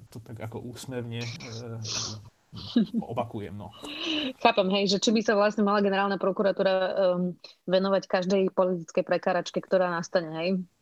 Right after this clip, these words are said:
Speaker 1: Áno, že proste, že, eh, sú tie kapacity obmedzené a ako ja rozumiem tomu prvku, že vlastne,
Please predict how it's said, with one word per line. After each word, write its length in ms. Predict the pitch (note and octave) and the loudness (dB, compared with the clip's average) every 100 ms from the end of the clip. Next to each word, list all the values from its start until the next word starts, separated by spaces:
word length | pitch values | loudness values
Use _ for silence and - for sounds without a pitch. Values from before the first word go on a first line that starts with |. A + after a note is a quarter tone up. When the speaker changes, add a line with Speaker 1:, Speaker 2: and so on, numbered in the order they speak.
| - | -2
Speaker 1:
Áno, 320 | E3+ D3+ A2+ | 2 2 0
že 160 | C3+ D#3 | -2 -2
proste, 480 | C#3+ D3+ D#3+ - D#3 | 0 -2 -2 0 0
že, 160 | D#3 D3+ D3 | 2 2 0
eh, 400 | - C#3 C#3 C#3 A#2 A2+ B2+ A#2+ A2+ | -2 -6 -4 -6 -8 -12 -12 -12 -10
sú 240 | - D#3+ | -2 -2
tie 160 | E3 E3 | 0 -4
kapacity 480 | D#3 D#3+ E3+ - D3+ | -2 -4 -4 -4 -2
obmedzené 960 | A#2+ B2 B2 A#2+ A#2+ B2 D3+ F3 - | -2 -2 -4 -2 -4 -2 -2 -2 -4
a 240 | - A#2+ - | -6 -4 -4
ako 240 | - C3 | -2 0
ja 80 | C3 | 0
rozumiem 400 | D3+ F3 D#3+ C3+ | 0 0 0 -2
tomu 240 | C#3 B2+ | -4 -4
prvku, 400 | B2 C3 C3 C3+ | -2 -2 -2 -4
že 80 | C3 | -2
vlastne, 560 | B2 A#2 - C3 B2 | -2 -2 -6 -8 -6